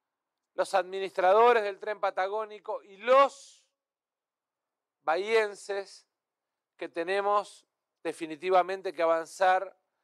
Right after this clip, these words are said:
en la puesta en marcha del tren patagónico de Bahía a Bariloche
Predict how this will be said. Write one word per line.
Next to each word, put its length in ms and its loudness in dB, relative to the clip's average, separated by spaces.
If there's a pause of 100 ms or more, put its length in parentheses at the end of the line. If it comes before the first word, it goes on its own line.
(140)
en 140 -12
la 140 0
puesta 300 -2
en 60 -2
marcha 420 -2
del 160 -6
tren 240 -4
patagónico 800 -2
de 140 -2
Bahía 500 2
a 40 4
Bariloche 800 -4